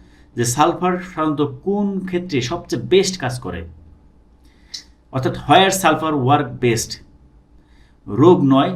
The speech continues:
রোগীর চরিত্র মিললেই সালফার কাজে দেয়। যেসব রোগে বেশি প্রয়োগ করা যেতে পারে, সেটা হচ্ছে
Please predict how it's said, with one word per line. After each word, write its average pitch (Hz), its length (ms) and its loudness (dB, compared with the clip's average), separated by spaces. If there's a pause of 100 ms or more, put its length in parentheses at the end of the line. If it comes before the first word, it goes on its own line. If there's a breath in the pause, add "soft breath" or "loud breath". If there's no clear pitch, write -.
(120)
রোগীর 180 420 0
চরিত্র 190 400 0
মিললেই 147 340 4
সালফার 139 440 -2
কাজে 104 240 -2
দেয়। 85 240 -8 (600 soft breath)
যেসব 175 460 4
রোগে 175 260 2 (280)
বেশি 170 220 4
প্রয়োগ 156 280 0
করা 117 220 0
যেতে 104 140 -6
পারে, 110 280 -6
সেটা 143 240 -6
হচ্ছে 185 400 -6